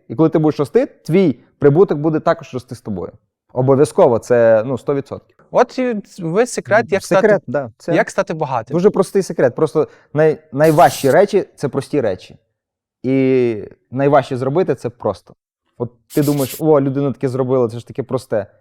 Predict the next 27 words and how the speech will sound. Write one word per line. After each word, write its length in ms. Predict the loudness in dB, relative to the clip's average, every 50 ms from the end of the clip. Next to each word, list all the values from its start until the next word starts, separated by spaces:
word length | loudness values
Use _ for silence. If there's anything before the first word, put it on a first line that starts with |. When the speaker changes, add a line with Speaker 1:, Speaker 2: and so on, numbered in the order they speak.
| _
Speaker 1:
І 60 | -6 -2
вона 400 | 0 2 4 4 2 2 0 -6 _ _ _ _ -8
на 140 | -6 -6 -2
цьому 220 | 0 0 0 0
простому 560 | -2 -4 -2 -2 -2 -2 -2 -4 -6 -6 -4 -2
робить 240 | -2 -2 -2 -4
великі 280 | -4 -4 -4 -4 -6 -10
гроші. 380 | -12 -12 -14 -14 -18 _ _ _ _ _ _ _ _ _ _ _ _ _ _ _ -4
Тобто 560 | -4 -4 -2 0 0 2 2 2 0 -2 -4 -10 -14 _ _
просто 260 | -4 -4 -4 -4 -6 -8
включи 340 | -6 -6 -8 -6 -6 -6
свою 440 | -6 -6 -6 -4 -4 -4 -4 -6 -12 -16 _ _ _ _ _ _ _
смікалку 640 | -10 -6 -6 -2 2 2 4 4 2 2 -2 -6
і 120 | -6 -6 -8
собі 220 | -10 -8 -8 -6
зроби 280 | -4 -4 -2 -2 -4 -4
щось 160 | -8 -10 -10
просте, 480 | -8 -8 -6 -4 -2 -2 -2 -2 -4 _ _ _ _ _ -4
але 280 | 0 2 2 2 0 -2 _ _
чітко. 440 | -6 -2 -2 -2 -2 -2 -8 -12 -12 -12 _ _ _ _ _ _ _ _ _ -6
І 40 | -4
Speaker 2:
Мгм. 80 | -4
Speaker 1:
все 180 | -2 -2 -2 -2
буде 180 | -2 -2 -4 -2
добре. 320 | -2 -2 -4 -4 -8 -14 -10 -8
Speaker 2:
Мгм. 340 | -8 -6 -6 -6 -8 -10 -14 _ _ _ _ _ _ _ _ _ _ _ _ _ _ _ _ _ _ _ _ -8
Бог. 460 | -4 -2 0 0 0 -2 -6 -16